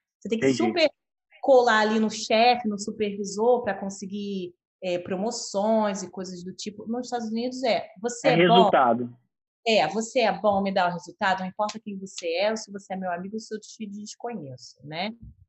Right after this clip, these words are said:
Speaker 1: Logicamente, assim, isso que eu falo, essa minha fala é em geral,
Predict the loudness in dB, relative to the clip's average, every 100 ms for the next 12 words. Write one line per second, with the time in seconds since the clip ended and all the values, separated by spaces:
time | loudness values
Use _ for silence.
0 | _ -4 0 0 -2 -4 -2 -4 -4 -4
1 | -4 -2 -6 -6 -6 -4 -6 -4 -2 -2
2 | -4 -4 -2 -2 -4 -4 -2 -2 -2 -2
3 | 0 0 0 0 -2 -8